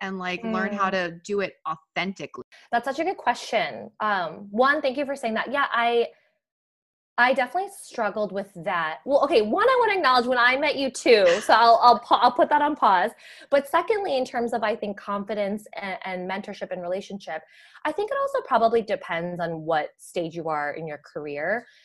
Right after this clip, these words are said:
Speaker 2: When I first started out in my career, it was a lot about, I think, curiosity and I think having that
Speaker 1: Yeah.
Speaker 2: humility to ask all the questions. And so I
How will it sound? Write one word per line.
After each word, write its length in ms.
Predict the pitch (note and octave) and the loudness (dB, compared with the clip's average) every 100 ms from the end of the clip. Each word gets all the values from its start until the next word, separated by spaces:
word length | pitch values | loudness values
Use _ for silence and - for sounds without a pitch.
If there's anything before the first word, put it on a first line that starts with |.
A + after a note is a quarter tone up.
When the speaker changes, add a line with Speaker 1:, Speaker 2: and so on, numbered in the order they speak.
| _ | _
Speaker 2:
When 160 | G#3+ A3 | -6 -4
I 260 | G#3+ A#3 B3+ | -2 -2 -2
first 260 | C#4+ C#4+ | -2 -2
started 300 | - G#3 G3 | -4 -4 -2
out 200 | E3+ E3 | -2 -4
in 60 | F#3 | -6
my 100 | E3+ | -10
career, 600 | - F3+ D#3+ D#3 D#3 E3 _ _ _ _ _ _ _ - | -8 -6 -4 -4 -6 -8 _ _ _ _ _ _ _ 0
it 60 | G#3+ | 4
was 160 | A3+ | 4
a 40 | D#4 | 4
lot 440 | C#4 G3 F#3 F#3+ | 2 2 2 2
about, 380 | G#3 F3 E3 D#3 | 2 2 2 0
I 80 | F#3 | -6
think, 240 | F#3+ F#3 - | -8 -10 -6
curiosity 720 | G#3 F3 E3 E3 - E3+ E3 | -4 -2 -2 -4 -6 -6 -6
and 80 | E3+ | -6
I 140 | E3+ | -8
think 240 | F3 E3+ E3+ | -6 -8 -6
having 380 | F3+ E3+ F3+ | -4 -4 -4
that 200 | F3 F3 | -6 -8
Speaker 1:
Yeah. 100 | G3+ | -8
Speaker 2:
humility 360 | E3+ D#3 D#3+ E3 | -8 -6 -8 -8
to 160 | - - _ - | -10 -14 _ 0
ask 300 | F#3 - - | 0 0 -2
all 140 | F#3 F3 | 0 0
the 100 | F3+ | -2
questions. 720 | - - - - C4 E4 F4 _ - - - - | -8 -12 -10 -6 -6 -6 -10 _ -20 -20 -20 -10
And 180 | G3 G3+ | -8 -6
so 500 | A3 G3 F#3+ F#3+ F#3+ G3+ | -2 0 2 2 0 -2
I 560 | G#3 G#3+ G#3+ G#3 G#3 | 0 0 0 -2 -6